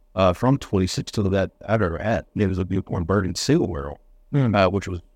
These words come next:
Speaker 1: a really unique release. So that's the only Bourbon Single Barrel they've ever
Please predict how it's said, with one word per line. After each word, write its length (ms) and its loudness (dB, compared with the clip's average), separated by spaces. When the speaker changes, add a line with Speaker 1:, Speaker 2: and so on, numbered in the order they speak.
Speaker 1:
a 120 0
really 280 2
unique 340 2
release. 300 -4
So 60 -6
that's 220 0
the 100 -2
only 380 0
Bourbon 340 0
Single 300 -2
Barrel 240 -6
they've 200 -8
ever 200 -10